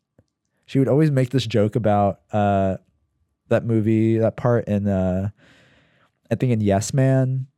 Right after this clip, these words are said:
where the old lady, like, offers, uh, Jim Carrey, like, release or whatever, and then, like, gives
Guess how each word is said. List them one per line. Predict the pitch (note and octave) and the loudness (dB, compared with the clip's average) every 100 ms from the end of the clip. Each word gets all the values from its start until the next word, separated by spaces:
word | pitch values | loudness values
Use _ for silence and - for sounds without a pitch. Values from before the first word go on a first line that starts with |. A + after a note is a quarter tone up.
| _ | _
where | A2 G#2 G#2+ G#2+ G#2 G2+ - _ _ _ _ _ _ _ - | -2 0 2 2 2 0 -4 _ _ _ _ _ _ _ -6
the | A#2 | -2
old | G#2+ A#2+ A2+ | 0 0 2
lady, | G#2 G#2+ A2+ G#2+ | 0 0 0 0
like, | G#2 - | 0 -2
offers, | G2+ G#2 G#2 A2 G#2+ G#2 G#2 G2+ - _ _ _ _ _ _ _ _ _ F#2+ | -2 -2 0 0 0 0 -2 -6 -14 _ _ _ _ _ _ _ _ _ -2
uh, | F#2+ F#2 F#2 F#2 F#2 F#2 - _ _ _ _ - | 0 2 2 0 0 -2 -8 _ _ _ _ -8
Jim | G#2+ G2+ G#2 | -2 -2 -2
Carrey, | A2 G2+ G#2 G#2 G2+ | -2 0 2 0 -2
like, | F#2+ G2+ - | -2 -4 -4
release | A2 F#2+ F#2 G#2+ - - | -4 -2 -2 -4 -8 -8
or | C3 B2 | -2 2
whatever, | B2 B2+ C#3 C3 | 2 2 2 2
and | G#2 | 0
then, | G2+ | 0
like, | G#2 G2+ | -2 -2
gives | G#2 G#2+ - | -2 -2 -10